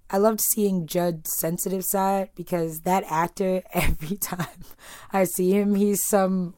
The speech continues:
corrupt cop or really tough warden or deputy warden, you know? So, um,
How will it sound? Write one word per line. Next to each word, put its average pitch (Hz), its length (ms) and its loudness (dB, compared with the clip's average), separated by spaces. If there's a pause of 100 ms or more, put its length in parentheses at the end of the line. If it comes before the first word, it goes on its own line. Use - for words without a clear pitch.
(120)
corrupt 175 600 -2
cop 170 500 2
or 160 560 -2
really 170 520 0
tough 165 480 -4 (460)
warden 165 640 2
or 156 80 -6
deputy 165 420 -4
warden, 160 420 -2
you 160 60 -4
know? 160 200 -6
So, 151 340 -6
um, 147 340 -6